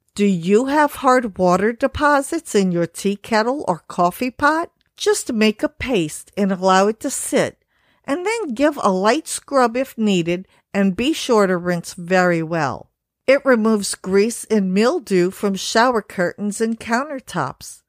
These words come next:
Clean your grill or oven without all those corrosive cleaners that they have on the market today. And that's just a few of the many uses for using washing soda.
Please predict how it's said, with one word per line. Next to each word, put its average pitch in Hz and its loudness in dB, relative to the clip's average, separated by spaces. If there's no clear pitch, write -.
Clean 202 0
your 185 4
grill 180 2
or 226 2
oven 247 2
without 359 -2
all 302 4
those 262 0
corrosive 220 -2
cleaners 180 -4
that 175 -2
they 185 -2
have 170 0
on 190 -2
the 226 0
market 294 -2
today. 147 -8
And 277 -2
that's 427 0
just - -2
a 214 2
few 294 -2
of 208 -2
the 190 0
many 220 -2
uses 202 -4
for - -6
using 175 -2
washing 180 -2
soda. 151 -8